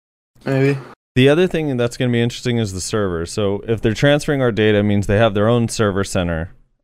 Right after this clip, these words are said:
Speaker 2: Um, right now, the rumor is that the server center is in Los Angeles, so not
Speaker 1: Fuck.
Speaker 2: not in San Jose. But I do wonder if
Speaker 1: Put it in fucking Chicago. I don't understand.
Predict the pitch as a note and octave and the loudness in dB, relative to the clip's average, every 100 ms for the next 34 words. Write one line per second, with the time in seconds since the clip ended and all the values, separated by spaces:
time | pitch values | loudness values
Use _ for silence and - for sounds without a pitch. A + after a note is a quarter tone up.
0 | _ _ _ F#2+ F#2 F#2 F2+ F2 E2+ _ | _ _ _ -6 -2 -2 -4 -6 -10 _
1 | _ _ _ G2+ A2+ A#2 A2+ G2+ E2+ G#2 | _ _ _ -2 0 0 0 -2 -2 -2
2 | G#2 G2 F2+ F#2+ F2+ F#2 - F#2+ F#2 G2 | 0 0 -2 -4 -6 -8 -6 -6 -4 -6
3 | F#2 F2 F2+ E2 D#2+ F#2 E2+ D#2+ D2+ D2 | -6 -6 -6 -6 -6 -6 -8 -8 -10 -10
4 | D2 - - _ _ _ - F2 F2 F2 | -12 -16 -20 _ _ _ -10 -8 -4 -4
5 | F2+ F3 F#3 G3 G3 F#3 - - _ _ | 2 6 8 8 6 4 -6 -20 _ _
6 | F#2 F#2 E2+ - F#2 F2 F2+ D#2+ F2 E2+ | -6 -6 -8 -6 -6 -4 -6 -4 -4 -4
7 | D#2 - _ _ _ _ _ _ G2+ G2+ | -6 -12 _ _ _ _ _ _ 0 0
8 | G#2+ C#3+ C#3+ C3+ C3 A#2+ F#3 A3 A#3 A3+ | 0 -2 0 0 2 4 6 8 6 6
9 | G#3+ G#3 - A3+ G#3 A3+ A3 G#3 - A3 | 4 4 0 2 2 4 4 4 2 0
10 | G3+ - G3 G#3+ G3 G3 E3+ C3+ D#3 F3 | 0 4 6 6 4 6 6 6 4 4
11 | - F#3 G#3+ G3+ F#3+ F3+ F#3+ - - A3 | 2 2 4 4 2 -2 -6 -4 0 2
12 | A3 G#3+ E3+ C3 A#2+ | 2 2 0 -2 -6